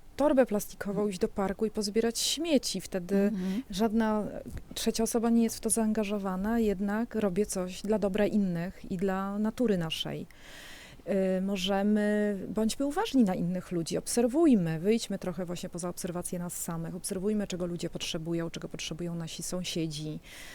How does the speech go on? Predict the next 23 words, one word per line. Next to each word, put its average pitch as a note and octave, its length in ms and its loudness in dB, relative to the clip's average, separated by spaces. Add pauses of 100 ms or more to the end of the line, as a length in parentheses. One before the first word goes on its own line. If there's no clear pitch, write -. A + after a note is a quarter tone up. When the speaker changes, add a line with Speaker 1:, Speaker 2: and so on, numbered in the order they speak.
(160)
Speaker 1:
Można F3 200 -2
wyprowadzić F3+ 540 -2
komuś F3 320 -4
psa, E3 320 -2
podlać E3 540 -4
kwiatki, D#3+ 720 -2
zapytać E3+ 440 -4
się, E3 120 0
wysłuchać A3+ 640 2
ko-, - 160 -6
chociażby E3 500 -2
kogoś, D#3 440 -4
prawda? F#3 420 -2
Uwaga F3+ 380 -2
jest E3+ 160 -4
takim E3+ 280 -8
strasznym E3 440 -6
deficytem, D#3+ 520 -6
ludzie E3 160 -8
tak E3+ 140 -6
bardzo E3+ 240 -6
potrzebują E3+ 600 -6
uwagi, E3 540 -6